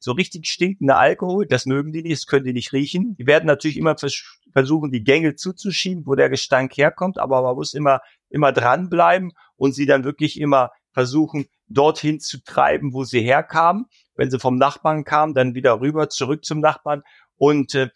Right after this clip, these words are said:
es gibt ganz viele Pflanzen, die man eigentlich setzen kann, die auch dafür sorgen, dass die, dass, äh, so, so ein Maulwurf oder so eine Wühlmaus eben nicht gerne kommt. Das sind eben auch Knollen, Zwiebeln, die stinken, ja.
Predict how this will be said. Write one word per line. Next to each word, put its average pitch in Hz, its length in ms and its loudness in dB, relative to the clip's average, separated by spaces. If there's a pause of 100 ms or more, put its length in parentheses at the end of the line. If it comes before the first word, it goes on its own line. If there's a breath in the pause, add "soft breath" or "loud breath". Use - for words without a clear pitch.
(120)
es - 140 -4
gibt 214 180 -4
ganz 202 260 2
viele 175 220 -4
Pflanzen, 196 460 -2
die 156 100 -2
man 151 160 0
eigentlich 139 460 0
setzen 131 520 -2
kann, 170 480 0
die 151 180 0
auch 180 320 2
dafür 135 360 -2
sorgen, 147 440 2
dass 139 280 -4
die, 135 240 -2 (320 soft breath)
dass, 127 280 -2
äh, 127 220 4
so, 123 200 -4
so 120 160 -2
ein 120 100 -4
Maulwurf 147 460 0
oder 131 180 0
so 123 100 -6
eine 123 180 -4
Wühlmaus 139 440 0
eben 117 200 -10
nicht 151 220 -8
gerne 131 240 2
kommt. 170 320 -2
Das 131 140 -2
sind 139 120 -12
eben 139 200 -4
auch 147 300 2 (180)
Knollen, 160 560 2
Zwiebeln, 165 440 -2
die 120 120 -6
stinken, 220 640 -2 (400 soft breath)
ja. 135 260 2